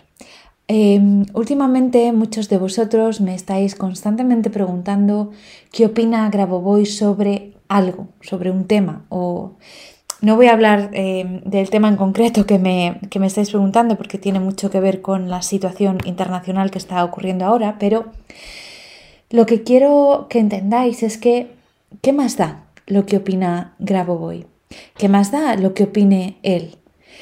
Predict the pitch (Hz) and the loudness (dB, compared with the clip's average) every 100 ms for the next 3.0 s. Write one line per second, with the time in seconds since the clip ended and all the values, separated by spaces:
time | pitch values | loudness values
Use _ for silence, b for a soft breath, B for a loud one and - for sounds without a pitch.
0 | B B B _ 202 196 196 208 214 214 | B B B _ 6 6 6 6 6 6
1 | 202 247 285 285 233 269 - _ _ _ | 2 0 -2 0 0 0 -10 _ _ _
2 | 185 185 233 226 - 214 247 - 269 254 | -8 -2 0 0 -2 0 0 0 -2 -4